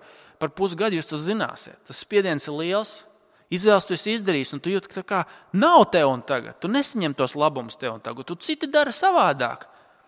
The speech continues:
Viņi seko šīs pasaules kārtībai, kas saka, "Nāc, mēs labi pavadīsim laiku." Un šim te kristietim, šai te draudzē raksta,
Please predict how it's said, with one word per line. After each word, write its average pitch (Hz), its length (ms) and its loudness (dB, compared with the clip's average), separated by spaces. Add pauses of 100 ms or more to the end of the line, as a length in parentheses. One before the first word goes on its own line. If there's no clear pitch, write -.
(400)
Viņi 180 100 -6
seko 269 380 2 (1120)
šīs - 280 -4
pasaules 254 400 0
kārtībai, 190 380 -2
kas - 100 -8
saka, 185 100 -6
"Nāc, 269 380 0 (160)
mēs 160 160 -10
labi 220 160 -6
pavadīsim 226 400 -4
laiku." 370 400 -2 (2500)
Un 131 60 -8
šim 208 220 0
te 208 80 0
kristietim, 170 680 -2
šai 190 320 2
te 196 80 0
draudzē 160 580 4 (920)
raksta, 147 340 -4